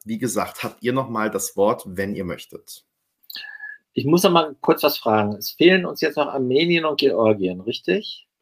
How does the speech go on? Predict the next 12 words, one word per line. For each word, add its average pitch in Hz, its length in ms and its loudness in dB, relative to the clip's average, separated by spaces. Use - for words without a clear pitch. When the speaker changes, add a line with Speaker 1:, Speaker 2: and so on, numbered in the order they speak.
Speaker 1:
Richtig. - 600 -8
Speaker 2:
Ansonsten 147 520 6
sind 151 160 4
wir 147 120 6
complete, 113 520 2
ne? 151 240 -2
Speaker 1:
Richtig. - 520 -8
Speaker 2:
Okay. 107 400 2
Und 143 140 0
wir 147 100 6
treffen 151 340 2
am 131 400 0